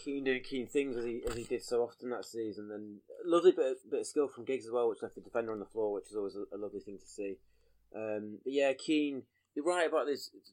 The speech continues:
the way he struck the ball, and he was, he was a great passer of the ball as well, and I've probably harped on about this before, but, you know, he, there was something crisp about the way he hit the ball.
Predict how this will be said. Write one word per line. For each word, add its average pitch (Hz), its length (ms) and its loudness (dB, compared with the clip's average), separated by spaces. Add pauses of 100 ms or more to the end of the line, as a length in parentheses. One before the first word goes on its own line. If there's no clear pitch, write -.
the 127 80 -4
way 127 80 2
he 120 60 -2
struck 110 220 -6
the 98 60 -14
ball, 117 240 0
and 107 100 -4
he 110 40 -6
was, 117 240 -6
he 120 60 -4
was 127 120 -6
a - 20 -16
great 156 260 0
passer 156 300 -4
of 117 60 -10
the - 60 -20
ball 117 220 2
as 104 60 -4
well, 120 160 2
and 113 80 0
I've 107 100 -6
probably 131 200 -2
harped 110 280 0
on 110 100 -4
about 104 200 -4
this 98 80 -8
before, 117 440 -2
but, - 160 -6 (440)
you 127 80 -10
know, 127 120 -2
he, 123 220 -2
there 117 80 -10
was 113 120 -4
something 143 280 -8
crisp - 320 -6
about 104 200 -2
the 98 60 -4
way 98 180 -2 (160)
he - 80 -16
hit - 180 -6
the 107 60 -8
ball. 101 360 -4